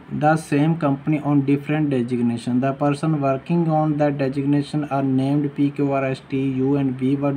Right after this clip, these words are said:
not necessarily in the same order। They have the different designation starting from the clerk, officer, assistant manager,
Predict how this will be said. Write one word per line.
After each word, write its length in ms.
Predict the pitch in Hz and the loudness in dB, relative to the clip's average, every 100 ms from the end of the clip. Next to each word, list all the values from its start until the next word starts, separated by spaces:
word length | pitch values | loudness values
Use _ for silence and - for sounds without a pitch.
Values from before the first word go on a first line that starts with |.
| 131 | 0
not 160 | 139 139 | 0 0
necessarily 480 | 127 123 123 151 143 | -2 -4 -8 -4 -4
in 160 | 131 123 | 0 0
the 100 | 143 143 | 0 -2
same 280 | 131 127 127 | 0 2 2
order। 380 | 110 98 101 101 - - - - - - | 0 -6 -8 -12 -16 -20 -20 -20 -20 -6
They 140 | 147 160 | 0 2
have 180 | 170 190 | 2 2
the 100 | 196 156 | 2 2
different 380 | 151 180 185 156 | 0 2 0 2
designation 680 | 147 147 151 160 156 175 160 | 2 0 0 0 0 -2 -4
starting 420 | - 135 151 156 156 | -2 -2 0 -4 -2
from 220 | 147 147 | -2 0
the 80 | 147 - | -2 -2
clerk, 640 | 135 135 143 147 143 117 107 - - - | 0 2 2 -2 -2 -2 -4 -12 -16 -6
officer, 760 | 131 - 156 151 151 143 117 104 - - - | -6 0 -2 0 2 2 0 -4 -12 -18 -8
assistant 640 | 131 - 147 143 165 156 147 | -6 -2 -2 0 0 2 4
manager, 340 | 143 147 156 | 4 2 0